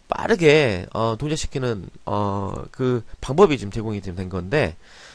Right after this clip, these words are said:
어, 따로 이렇게 지니모션이라고 해가지고 이쪽에서 이 뭐 버추얼 머신, 버추얼 디바이스가 따로 여기서 제공이 되더라고요. 그래서 이걸 이용하니까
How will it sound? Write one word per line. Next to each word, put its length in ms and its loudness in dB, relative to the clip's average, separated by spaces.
어, 120 -2
따로 220 8
이렇게 180 2
지니모션이라고 760 0
해가지고 340 -4
이쪽에서 520 -4
이 200 -6
뭐 120 -4
버추얼 300 0
머신, 240 0
버추얼 280 0
디바이스가 440 0
따로 220 0
여기서 200 -4
제공이 320 -4
되더라고요. 680 -6
그래서 240 -8
이걸 220 4
이용하니까 840 0